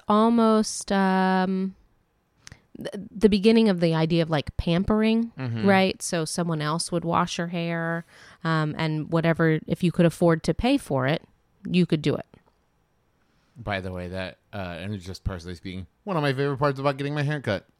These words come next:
Speaker 1: Oh, yeah?
Speaker 2: I really like it. It's very, uh, A S M R for me, having my hair washed by someone else. Someday I look forward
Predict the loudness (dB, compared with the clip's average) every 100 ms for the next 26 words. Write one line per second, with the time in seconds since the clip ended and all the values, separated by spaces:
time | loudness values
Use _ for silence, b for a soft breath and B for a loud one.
0 | -2 0 2 0 -2 -2 0 2 2 2
1 | 0 -2 _ _ _ _ -14 -12 -6 -2
2 | 0 2 2 2 4 2 0 -4 -2 -2
3 | -2 0 0 -2 -4 -4 -6 _ _ _
4 | -6 -4 -2 -4 -4 -4 -4 -6 -8 -10
5 | -8 -8 -6 -8 -10 -14 -20 _ _ _
6 | _ _ _ _ _ _ _ -18 -10 -6
7 | -4 -4 -2 -4 -8 -6 -4 -4 -8 -12